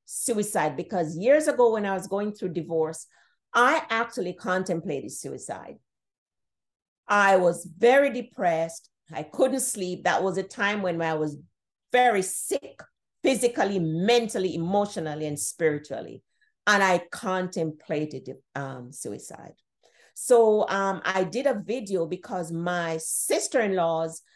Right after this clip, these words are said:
my husband's, um, sister's neighbor, um, had lost his two daughters to a motor vehicle accident. And then shortly after that, he was diagnosed with cancer,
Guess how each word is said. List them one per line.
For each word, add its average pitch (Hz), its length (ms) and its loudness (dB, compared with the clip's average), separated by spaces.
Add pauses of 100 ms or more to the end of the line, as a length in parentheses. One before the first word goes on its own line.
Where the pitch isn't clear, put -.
(140)
my 175 120 -4
husband's, 202 540 -2
um, 170 380 -4
sister's 226 680 0
neighbor, 165 920 2 (580)
um, 165 760 -2 (180)
had 262 200 -2
lost 202 280 0
his 165 180 -8
two 233 240 -6
daughters 190 540 4
to 190 80 -4
a 156 60 -2
motor 170 260 0
vehicle 170 320 -6
accident. 156 500 -4
And 156 140 -4
then 151 120 -2
shortly 185 420 -2
after 175 320 -6
that, 143 260 -6 (320)
he 277 180 6
was 214 240 2
diagnosed 156 840 -2
with 143 260 -4 (440)
cancer, 220 580 -4